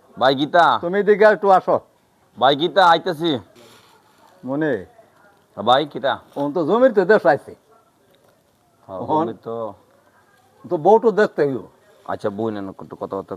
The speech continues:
Speaker 1: কই, আমরা
Speaker 2: কই?
Speaker 1: লাগবেন তো।
Speaker 2: আচ্ছা,
Speaker 1: বই,
Speaker 2: আচ্ছা।
Speaker 1: বই নেন, বই।
Speaker 2: ওহন জমি যে দেশ আইছে,
Speaker 1: হুম।
Speaker 2: বিয়া শাদী তো করা হইব।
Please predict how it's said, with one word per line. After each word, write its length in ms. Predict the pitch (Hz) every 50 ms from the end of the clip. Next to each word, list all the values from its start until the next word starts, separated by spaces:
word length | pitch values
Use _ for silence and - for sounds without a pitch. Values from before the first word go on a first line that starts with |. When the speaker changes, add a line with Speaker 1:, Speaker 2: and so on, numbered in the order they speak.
| - -
Speaker 1:
কই, 100 | - 95
আমরা 300 | 92 90 95 92 87 90
Speaker 2:
কই? 200 | 90 156 151 151
Speaker 1:
লাগবেন 160 | 131 90 80 76 -
তো। 260 | - 90 90 85 78 - - - _ _ _ _ _ _ _ _ -
Speaker 2:
আচ্ছা, 100 | 113 95
Speaker 1:
বই, 220 | 92 95 107 110
Speaker 2:
আচ্ছা। 180 | 104 - - 95
Speaker 1:
বই 160 | 98 104 98
নেন, 120 | 98 92
বই। 200 | 92 92 87 90 _ - _ _ _ _ _ _ -
Speaker 2:
ওহন 420 | 120 113 113 131 143 143 131 123
জমি 220 | 147 175 190 196
যে 160 | 180 170 165 160
দেশ 200 | 202 220 - 175
আইছে, 300 | 165 156 - 151 139 98 - _ _ _
Speaker 1:
হুম। 160 | 104 98 92 85 _ _ _ _ _ _ _ _ _ _ _ _ _ _ _ _ _ _ _ _ _ _ -
Speaker 2:
বিয়া 260 | 117 123 143 151 147
শাদী 280 | - 143 135 123 127 120
তো 80 | 131
করা 160 | 113 117 107
হইব। 160 | 98 101 107